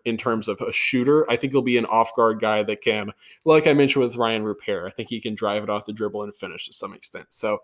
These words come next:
he's a guy that I'm gonna need to continue to e-, evaluate going forward. You know, definitely one of the lower in terms of, uh, minutes watched.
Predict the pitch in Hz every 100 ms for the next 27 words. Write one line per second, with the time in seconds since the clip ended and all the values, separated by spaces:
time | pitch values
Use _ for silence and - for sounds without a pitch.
0 | _ _ _ 139 143 143 160 156 147 147
1 | 139 139 131 120 127 127 127 120 117 113
2 | 113 - 113 110 113 110 107 104 110 104
3 | - 110 107 104 101 117 101 104 113 -
4 | 110 107 110 104 - - 107 107 135 127
5 | 127 120 - 123 117 120 113 113 104 -
6 | - _ - 107 104 - 120 117 - 107
7 | 107 101 -